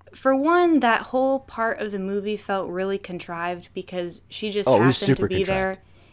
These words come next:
Speaker 1: at the, like,
Speaker 2: Oh, yeah.
Speaker 1: perfect opportune moment. And so then I was like, I was already in a critical,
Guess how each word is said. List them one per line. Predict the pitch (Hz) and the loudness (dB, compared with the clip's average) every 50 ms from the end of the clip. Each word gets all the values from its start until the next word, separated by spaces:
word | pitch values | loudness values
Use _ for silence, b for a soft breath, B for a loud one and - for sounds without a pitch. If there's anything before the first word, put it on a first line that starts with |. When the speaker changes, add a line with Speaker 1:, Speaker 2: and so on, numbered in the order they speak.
| b b 202 | b b -4
Speaker 1:
at | 202 196 - | -4 -4 -2
the, | - 185 170 - - | -6 -6 -6 -4 -4
like, | 185 175 175 | -4 -2 0
Speaker 2:
Oh, | 208 214 | 0 0
yeah. | 180 | 0
Speaker 1:
perfect | - 202 196 196 190 - | 0 0 -2 -2 -2 -2
opportune | 185 180 180 190 185 - 185 180 | -2 -2 -2 -4 -8 -6 -6 -6
moment. | 180 180 180 185 185 185 - | -4 -4 -4 -4 -4 -6 -6
And | - 196 190 | -6 -4 0
so | - 247 | 0 0
then | 247 254 285 285 | 2 2 2 2
I | 277 254 | 2 2
was | 240 214 202 202 | 0 0 0 -2
like, | 190 185 - | -2 -2 -2
I | 190 | -4
was | 185 180 180 | -4 -2 -2
already | - 190 202 196 180 180 180 208 214 | 0 0 0 0 -2 -2 -2 -2 -2
in | 214 214 | -2 -4
a | 208 | -6
critical, | - - 233 226 233 226 240 226 220 220 220 | -6 -4 -4 -2 -2 -2 -4 -6 -6 -8 -10